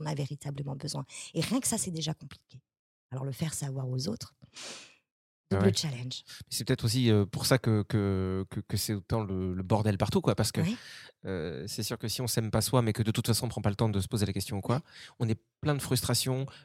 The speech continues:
Speaker 2: plein de colère, plein d'émotions, euh, négatives, mais qui sont pas forcément conscientisées,
Speaker 1: Oui.
Speaker 2: et qu'on va re-, re-, refoutre sur les autres. Et moi, le
Speaker 1: C'est
Speaker 2: premier,
Speaker 1: ça.
Speaker 2: je suis comme ça. Je vais juger quelqu'un ou une situation en disant, « Mais regarde-le, ce con au
Speaker 1: Mmh,
Speaker 2: volant »
Speaker 1: ouais.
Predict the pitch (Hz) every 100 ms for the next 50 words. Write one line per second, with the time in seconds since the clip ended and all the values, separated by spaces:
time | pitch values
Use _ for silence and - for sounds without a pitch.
0 | _ 123 123 - 123 123 127 - 123 113
1 | 113 - 120 110 110 107 107 120 107 -
2 | - 101 113 110 104 104 - 107 104 104
3 | 107 - - 190 - 120 - 120 107 104
4 | 101 - - 107 85 107 110 - 147 120
5 | 120 147 - 113 127 147 143 113 - 120
6 | 147 135 - - 113 117 107 123 123 120
7 | 127 - 139 120 110 120 120 - 147 107
8 | 101 101 117 110 113 117 - 123 101 101
9 | 104 123